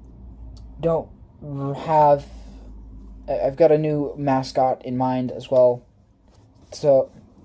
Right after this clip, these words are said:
known as Neon the Bear. This is, well, possible mascot. It's not,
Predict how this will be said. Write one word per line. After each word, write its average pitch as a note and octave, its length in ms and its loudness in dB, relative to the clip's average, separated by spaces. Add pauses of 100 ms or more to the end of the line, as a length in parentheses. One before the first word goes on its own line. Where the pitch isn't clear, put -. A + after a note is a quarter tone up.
(140)
known C#3 340 0
as B2+ 300 -2 (560)
Neon D#3 400 2
the C#3+ 100 -2
Bear. D#3 460 6 (540)
This C#3 160 -16
is, B2+ 200 -14 (640)
well, B2 300 0 (240)
possible C3+ 680 0
mascot. C3 680 -2
It's - 420 -14
not, C3+ 240 -6